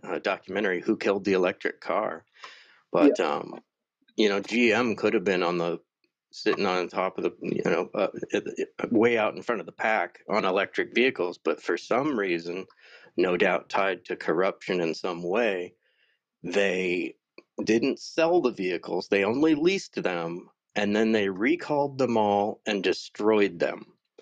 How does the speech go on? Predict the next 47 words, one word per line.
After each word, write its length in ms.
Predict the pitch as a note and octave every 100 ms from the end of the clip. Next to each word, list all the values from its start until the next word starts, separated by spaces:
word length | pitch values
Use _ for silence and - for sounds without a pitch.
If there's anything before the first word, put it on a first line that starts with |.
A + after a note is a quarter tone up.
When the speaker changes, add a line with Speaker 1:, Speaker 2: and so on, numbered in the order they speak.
| - - - -
Speaker 2:
Mm-hmm. 120 | A#2+
Speaker 1:
And 460 | F#2+ F#2+ F2+ E2 - _ _ _ _ -
in 140 | A2
that 180 | G#2 D#2
documentary, 640 | G#2 G#2 - F#2+ A#2 G#2
there's 220 | F2+ F2+ E2+
one 320 | G2+ G2+ G#2+
guy 380 | F#2 G#2 G2+ F2+
who's 180 | F2+ F#2
like, 220 | F2+ F#2+
"I 100 | G2+
love 320 | G#2 C#3 G#3
my 220 | C#3+ G2
car. 320 | - F#2 F2
I'm 100 | E2
not 160 | A#2 E3
gonna 160 | B2+ F#2+
let 140 | F2+
'em 100 | E2+
take 280 | - F2+ F2+
it." 120 | A2
So 140 | - F#2
he, 100 | G#2
like, 200 | F2+ -
puts 200 | - -
it 100 | -
in 60 |
a 40 | F2
storage 480 | - - G#2+ G#2+ -
container 520 | G#2+ G2+ G#2+ G2+ G2+
somewhere, 460 | A2 G#2 G2+ G2 G2
and 60 |
he's 140 | F2 -
got 160 | G#2
it 140 | F2+ -
hidden. 400 | A2+ A2 G#2+ - - - - _ _ -
And 140 | F#2
they 80 | G#2+
found 400 | - C3+ G3 G#3
it. 180 | - _ -
They 120 | G#2 A2
found 340 | C#3 C3+ D#3+
him, 400 | - E2 - - -
and 140 | F#2
they 80 | F#3+
took 240 | - D4+
it 180 | - -